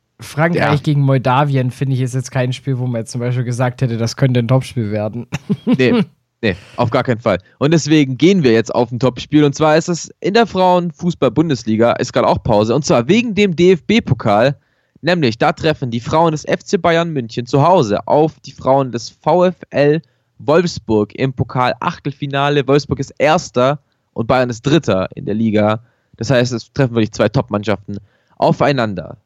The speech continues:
Speaker 2: Domme, ich will deinen Tipp hören.
Speaker 1: Ich gehe mit Wolfsburg, weil Wolfsburg einfach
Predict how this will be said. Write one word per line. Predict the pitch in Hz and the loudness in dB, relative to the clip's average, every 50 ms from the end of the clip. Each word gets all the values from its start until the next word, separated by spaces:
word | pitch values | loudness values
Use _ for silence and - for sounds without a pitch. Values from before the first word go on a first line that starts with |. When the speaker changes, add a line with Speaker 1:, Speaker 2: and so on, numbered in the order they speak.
| _ _ _ | _ _ _
Speaker 2:
Domme, | 160 170 170 143 107 - - - _ _ _ _ _ _ _ _ | 0 0 0 0 -2 -4 -10 -18 _ _ _ _ _ _ _ _
ich | - - 127 - | -6 -6 -2 0
will | 147 151 | 0 2
deinen | 165 185 190 | 2 2 2
Tipp | - 170 - | 0 -2 -2
hören. | - 113 85 - - _ _ _ _ _ _ | -2 -4 -6 -6 -12 _ _ _ _ _ _
Speaker 1:
Ich | 160 151 131 | -6 -6 -2
gehe | - - 165 156 | 0 2 2 4
mit | 156 147 123 | 2 2 2
Wolfsburg, | 127 143 160 170 - - 147 139 123 | 2 2 2 2 0 -2 -4 -4 -2
weil | 131 131 117 | -2 -2 0
Wolfsburg | 131 143 151 139 - - 135 - - | 0 0 0 -2 -4 -8 -8 -8 -8
einfach | - 131 143 143 139 - 147 139 131 - | -6 -4 -4 -4 -4 -2 -4 -4 -4 -6